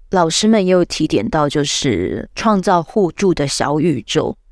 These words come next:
我觉得他就其实就是把那个共享这件事情、共好这件事情可以再开更大一点。还有也提到二零二三是大破大立的一年。嗯，大破大立，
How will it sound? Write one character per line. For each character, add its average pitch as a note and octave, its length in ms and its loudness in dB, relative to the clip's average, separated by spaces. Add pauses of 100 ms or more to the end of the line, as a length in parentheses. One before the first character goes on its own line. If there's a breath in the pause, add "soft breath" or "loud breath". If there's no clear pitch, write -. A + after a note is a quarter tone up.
(200)
我 - 100 0
觉 G#3 100 2
得 F4+ 60 4
他 D4 140 0
就 D4 100 4
其 D#3+ 240 0
实 D#3 60 -2
就 F3 80 0
是 F3+ 200 2 (380 soft breath)
把 D#3 160 0
那 E3 80 0
个 G#3 140 4
共 E3+ 280 -2
享 - 380 -4
这 F#3 100 2
件 D#3+ 220 2
事 - 160 0
情、 - 240 -4
共 G#3 220 0
好 - 260 -4
这 D#3+ 100 -2
件 D#3+ 200 0
事 - 180 0
情 - 160 -6
可 - 140 -4
以 - 20 2
再 D3 160 0
开 - 220 -2
更 C#3+ 180 0
大 A#2 220 -2
一 C#3+ 80 -2
点。 - 200 -10 (440)
还 E3 140 0
有 D#3 160 2
也 C#3 140 0
提 - 180 -4
到 D#3+ 140 2
二 G#3 180 2
零 D#3+ 160 2
二 F3+ 160 0
三 D#3 240 -2
是 D#3+ 160 -2
大 D#3 240 -2
破 - 420 0
大 C#3 220 -2
立 - 320 -4 (400)
的 E2 420 -2 (440)
一 F#3 80 2
年。 B2 280 4 (760)
嗯， D#3+ 300 2 (600)
大 B3 140 2
破 A3 200 0
大 F3 240 0
立， D#3+ 360 -2